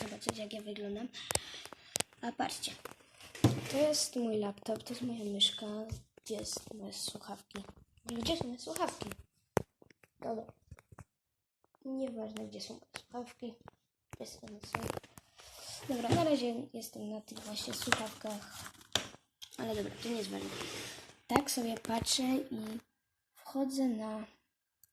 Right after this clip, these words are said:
myślę sobie, fajnie byłoby na Twitcha wejść. No to już jestem zarejestrowany, wszystko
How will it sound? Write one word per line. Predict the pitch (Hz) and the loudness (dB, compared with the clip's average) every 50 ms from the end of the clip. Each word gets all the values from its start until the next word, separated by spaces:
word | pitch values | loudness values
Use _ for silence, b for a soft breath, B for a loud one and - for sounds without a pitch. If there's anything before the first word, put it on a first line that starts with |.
| - _ _ _ _ _ _ | -20 _ _ _ _ _ _
myślę | 247 233 - - 233 | -2 0 2 0 0
sobie, | 233 - 226 233 226 233 | 0 0 0 0 0 0
fajnie | - - 262 247 247 247 240 | 0 2 4 6 6 6 6
byłoby | 233 240 247 247 240 233 240 240 240 240 240 247 | 6 4 4 4 4 4 4 4 6 6 8 8
na | 262 269 294 | 8 8 8
Twitcha | 285 381 370 285 - - 226 | 6 6 6 6 6 4 2
wejść. | 220 214 220 208 - - - | 0 0 -2 -2 -2 -4 -6
No | - 370 392 | -4 -4 -4
to | 359 392 370 339 | -2 0 4 4
już | 302 269 247 | 4 4 4
jestem | 254 240 - - 226 220 | 2 -2 -2 -4 -4 -4
zarejestrowany, | 208 214 220 220 220 214 208 - - - 208 208 208 208 208 208 214 | -2 -2 -2 -2 -2 -2 -4 -4 -6 -6 -6 -6 -4 -4 -4 -4 -6
wszystko | - - 214 202 - - - 214 202 202 | -6 -8 -10 -10 -10 -6 -4 -4 -4 -4